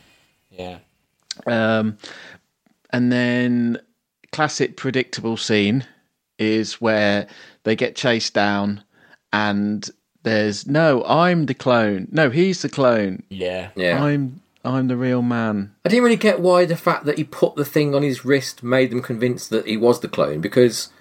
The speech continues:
Speaker 1: Yeah, especially
Speaker 3: Don't they
Speaker 1: when they say very clearly afterwards the thing is always on one side, not the other.
Speaker 3: But also,
Speaker 2: Yeah, but
Speaker 3: don't they
Speaker 2: the,
Speaker 3: see him
Speaker 2: the
Speaker 3: put the
Speaker 2: hitman
Speaker 3: thing
Speaker 2: would
Speaker 3: on?
Speaker 2: know, right?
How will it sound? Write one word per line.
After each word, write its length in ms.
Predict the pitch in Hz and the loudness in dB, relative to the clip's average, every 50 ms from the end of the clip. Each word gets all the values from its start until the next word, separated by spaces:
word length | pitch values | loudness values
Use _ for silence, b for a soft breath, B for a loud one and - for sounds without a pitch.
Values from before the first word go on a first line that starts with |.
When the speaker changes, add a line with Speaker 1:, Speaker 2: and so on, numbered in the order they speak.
| b b b - | b b b -4
Speaker 1:
Yeah, 280 | 107 98 90 85 - - _ _ | -2 -2 -2 -2 -6 -10 _ _
especially 480 | - - - - 185 190 190 - 180 196 | -4 -4 0 0 0 0 0 0 0 0
Speaker 3:
Don't 60 | 196 202 | 2 2
they 40 | 165 | 2
Speaker 1:
when 420 | 147 143 139 143 143 143 143 139 b b b b b b _ | 2 2 0 -2 -6 -8 -10 -12 b b b b b b _
they 160 | 139 139 139 | 0 0 2
say 280 | 135 - - 156 139 135 | 0 0 2 2 0 2
very 240 | 135 135 131 131 127 | 0 2 2 2 0
clearly 460 | 131 - 139 139 135 127 113 107 117 | 0 0 0 0 2 2 2 2 2
afterwards 720 | 117 127 127 123 - - 101 87 85 90 92 - - - | 4 2 2 0 -2 -8 -6 -4 -4 -6 -4 -6 -10 -8
the 180 | - - 110 | -2 -2 -2
thing 220 | 107 - 135 120 113 | 0 0 -2 -2 -2
is 120 | 117 110 123 | -2 -2 0
always 280 | 120 117 110 113 107 123 | 2 4 4 4 4 2
on 160 | 113 104 104 | 2 2 2
one 200 | 107 110 107 104 | 0 0 0 0
side, 380 | 101 - 120 110 104 98 95 107 | -2 0 2 4 4 2 2 0
not 160 | 104 104 - | -4 -4 -2
the 100 | 107 107 | 0 2
other. 320 | 107 98 - 71 65 - - _ _ _ _ _ _ B B B B | 2 2 0 -4 -8 -10 -12 _ _ _ _ _ _ B B B B
Speaker 3:
But 100 | - 202 | -2 0
also, 160 | 240 226 - - | 0 2 2 0
Speaker 2:
Yeah, 40 | - | 0
but 120 | - 202 | 2 0
Speaker 3:
don't 100 | 220 214 | 0 2
they 80 | 208 208 | 2 0
Speaker 2:
the, 80 | 143 143 | 0 2
Speaker 3:
see 180 | - 208 196 | 0 2 2
him 60 | 185 | 2
Speaker 2:
the 60 | 151 131 | 0 2
Speaker 3:
put 160 | - 160 139 | 0 0 0
the 80 | 175 | 0
Speaker 2:
hitman 100 | 165 147 | 0 0
Speaker 3:
thing 180 | 139 131 123 120 | 2 2 2 2
Speaker 2:
would 140 | 117 - 107 | 2 0 0
Speaker 3:
on? 120 | 87 117 117 | 0 0 2
Speaker 2:
know, 260 | 120 113 104 95 95 | 2 2 2 2 0
right? 360 | 90 92 92 90 90 90 - | -2 -2 -2 -2 -2 -2 -4